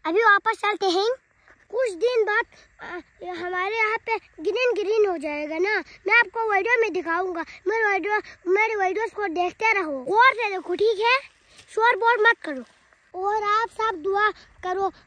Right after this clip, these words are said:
हमारे गांव में सैलाब नहीं आए, हम, हम डर जाएंगे। खौफनाक, खौफनाक, खौफनाक, खौफनाक सैलाब आएंगे तो हम डर जाएंगे यार।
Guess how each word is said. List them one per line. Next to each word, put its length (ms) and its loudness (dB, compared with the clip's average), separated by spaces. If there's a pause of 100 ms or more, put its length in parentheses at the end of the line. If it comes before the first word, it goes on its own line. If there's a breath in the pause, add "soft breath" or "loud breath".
हमारे 440 -2
गांव 220 0
में 200 2
सैलाब 420 -6
नहीं 120 -2
आए, 300 -6 (240 soft breath)
हम, 180 0 (1400)
हम 240 0
डर 280 0
जाएंगे। 460 -4 (460 loud breath)
खौफनाक, 540 -2
खौफनाक, 640 -2
खौफनाक, 580 0
खौफनाक 600 0
सैलाब 520 0
आएंगे 480 -6 (340 soft breath)
तो 80 -2
हम 260 2
डर 200 2
जाएंगे 380 -4
यार। 400 -4